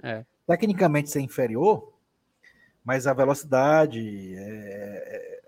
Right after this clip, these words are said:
Speaker 2: a desenvoltura, assim, é bem parecido. Então, eu
Speaker 1: Uhum.
Speaker 2: acho que pra não mudar muito a característica do time, principalmente aí do
Speaker 1: Sim.
Speaker 2: setor defensivo, eu
Speaker 1: É.
Speaker 2: acho que ele vai optar pelo Sebadios.
Speaker 1: Cara, a turma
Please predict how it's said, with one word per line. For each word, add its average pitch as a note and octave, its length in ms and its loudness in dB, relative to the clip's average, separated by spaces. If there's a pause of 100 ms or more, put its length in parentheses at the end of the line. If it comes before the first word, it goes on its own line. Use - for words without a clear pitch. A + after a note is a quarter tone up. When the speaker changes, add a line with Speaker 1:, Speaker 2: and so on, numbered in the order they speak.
(180)
Speaker 2:
a B2 40 -16
desenvoltura, C3+ 680 -2
assim, D#3+ 400 -6 (120)
é A2+ 60 -16
bem D3+ 120 0
parecido. G#3 600 2 (920)
Então, C#3 340 -8
eu D3 100 4
Speaker 1:
Uhum. C#3 40 4
Speaker 2:
acho C3 180 -2
que F3 420 0 (580)
pra F#3 200 10
não C4 240 8
mudar D#3 540 6
muito G3 480 4
a F3+ 60 8
característica D#3+ 880 2
do C3 100 -4
time, E3+ 560 -6 (380)
principalmente E3 440 -4
aí D3+ 60 0
do D3 60 -10
Speaker 1:
Sim. F#2+ 60 -10
Speaker 2:
setor - 180 -6
defensivo, C3 720 -8 (580)
eu D4 140 0
Speaker 1:
É. A#2+ 40 4
Speaker 2:
acho - 100 -6
que D3+ 60 -6
ele B2+ 60 -8
vai B2 120 2
optar - 220 -2
pelo - 140 -6
Sebadios. F3+ 600 -2 (760)
Speaker 1:
Cara, C4 220 2
a G#3+ 180 4
turma G#3 680 -4